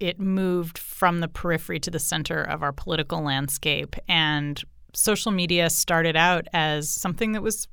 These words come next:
for being social. And it grew out of things like Usenet in the nineteen nineties, where people would get together on things that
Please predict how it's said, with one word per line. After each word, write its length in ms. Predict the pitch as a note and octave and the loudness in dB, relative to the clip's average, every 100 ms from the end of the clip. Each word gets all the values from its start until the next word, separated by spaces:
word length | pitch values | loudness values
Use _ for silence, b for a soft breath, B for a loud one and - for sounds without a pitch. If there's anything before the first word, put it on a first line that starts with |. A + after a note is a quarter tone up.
| - | -8
for 120 | A3+ | -2
being 220 | A3+ A3+ | 2 2
social. 500 | - G4+ - - - - - - | 2 0 -4 -6 -8 -12 -6 2
And 380 | F3+ F3 E3+ E3+ | 4 6 4 2
it 120 | F3+ | -2
grew 300 | F3 F#3 F3+ | -2 0 4
out 240 | E3+ F3 | 4 4
of 360 | E3+ E3 E3 D#3+ - b b b | 4 2 2 -2 -10 b b b
things 420 | - F#3 F3+ F3 | -2 0 0 0
like 360 | F3 E3 D#3+ D#3 | 0 2 2 0
Usenet 760 | F#3 A#3 G#3+ D#3+ B2+ - - - | 2 2 2 0 0 -4 -8 -6
in 240 | E3 D#3 | -4 -2
the 80 | D3+ | 0
nineteen 420 | D3+ D3+ - D#3+ | 0 0 -2 -2
nineties, 460 | D#3 E3 D#3 C#3+ - | 2 2 2 -2 -4
where 120 | C#3+ | -8
people 260 | - E3 D#3+ | -8 -4 -2
would 140 | D3+ | -2
get 160 | D#3 D3+ | -2 -2
together 460 | E3 C#3+ C#3+ C#3+ | -2 -2 0 0
on 180 | C#3 C#3 | 0 -2
things 400 | C#3 D3+ D#3 D#3 | -2 -2 -2 -2
that 140 | E3 | -4